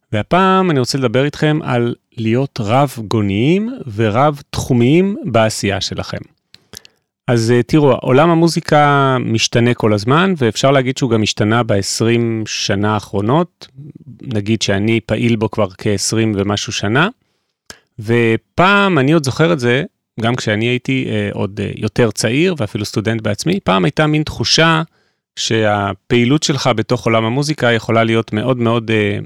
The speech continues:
צרה. כלומר, היית יכול להיות, נגיד, רק נגן בס, גיטרה בס, או רק נגן פסנתר, וזהו. זה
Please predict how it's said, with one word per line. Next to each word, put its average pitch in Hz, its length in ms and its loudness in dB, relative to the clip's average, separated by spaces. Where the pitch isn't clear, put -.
צרה. 104 400 0
כלומר, 107 200 0
היית 123 160 -2
יכול 120 240 -2
להיות, 113 180 -2
נגיד, 113 260 -2
רק 127 260 0
נגן 104 460 -2
בס, 170 480 -2
גיטרה 135 320 0
בס, 139 300 0
או 98 100 -4
רק 104 260 -4
נגן 101 440 -2
פסנתר, 175 600 0
וזהו. 113 520 -2
זה 180 240 2